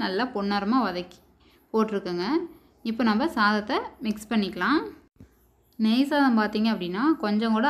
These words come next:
அடியிலேயே பிடிக்கலிங்க. நல்லா சூப்பராக பளபளன்னு வந்திருக்குங்க. நல்லா டேஸ்ட்டாகவும் இருந்தது. இப்போ நம்மளுடைய நெய் சாதம் வந்து ரொம்ப ஈஸியாகவும் ரொம்ப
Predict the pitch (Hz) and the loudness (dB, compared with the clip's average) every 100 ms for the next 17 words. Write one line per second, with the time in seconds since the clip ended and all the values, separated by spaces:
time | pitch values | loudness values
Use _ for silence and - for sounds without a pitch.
0 | 240 208 202 214 233 196 185 196 175 175 | 2 0 -2 -2 -2 -4 -4 -6 -4 0
1 | 285 392 208 214 254 226 220 233 339 370 | 0 0 -2 -2 -2 -2 -2 -2 -2 -4
2 | - 202 202 202 208 240 208 175 175 170 | -2 0 0 0 -2 0 0 -2 -4 -4
3 | 170 170 208 302 - - - _ _ _ | -6 -4 2 2 2 -6 -20 _ _ _
4 | - 208 220 233 208 202 220 214 220 220 | -8 -2 -2 2 2 2 2 4 4 2
5 | 180 175 180 233 359 - - - - - | -2 -2 0 2 2 -2 -16 -20 -20 -20
6 | - - - 233 226 269 226 220 220 330 | -20 -16 0 2 6 6 6 6 6 4
7 | - 240 208 254 285 262 214 202 339 214 | 0 0 4 4 4 2 2 0 0 2
8 | 208 269 202 220 220 233 214 277 330 208 | 2 0 2 0 2 2 2 2 2 2
9 | 262 | 2